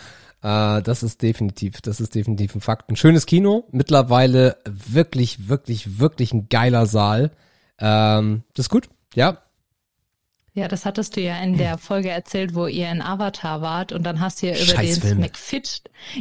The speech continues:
Speaker 2: ja, da hast du über dieses McFit, was da auch drin ist,
Speaker 1: <laughs> Ja.
Speaker 2: gedisst. Und ich musste so lachen, weil ich nämlich in dieses McFit gegangen bin.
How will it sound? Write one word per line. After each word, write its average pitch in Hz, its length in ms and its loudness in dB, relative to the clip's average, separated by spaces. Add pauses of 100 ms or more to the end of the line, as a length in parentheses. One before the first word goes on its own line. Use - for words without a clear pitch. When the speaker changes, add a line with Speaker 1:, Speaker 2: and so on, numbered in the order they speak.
Speaker 2:
ja, 190 100 -6
da 196 140 -2
hast 208 200 -4
du 226 40 -2
über 190 140 4
dieses 170 320 -4
McFit, - 500 2
was 175 180 2
da 175 140 -4
auch 196 160 -6
drin 185 260 -4
ist, 170 140 -2
Speaker 1:
<laughs> 123 40 0
Ja. 127 180 4
Speaker 2:
gedisst. - 500 -6
Und 247 100 -8
ich 202 160 -2
musste 214 320 -2
so 208 240 -2
lachen, 214 460 -2
weil 175 160 -6
ich 190 160 -6
nämlich 190 240 -2
in 190 120 -6
dieses 190 320 -6
McFit 190 420 -8
gegangen 175 520 -4
bin. 139 300 -8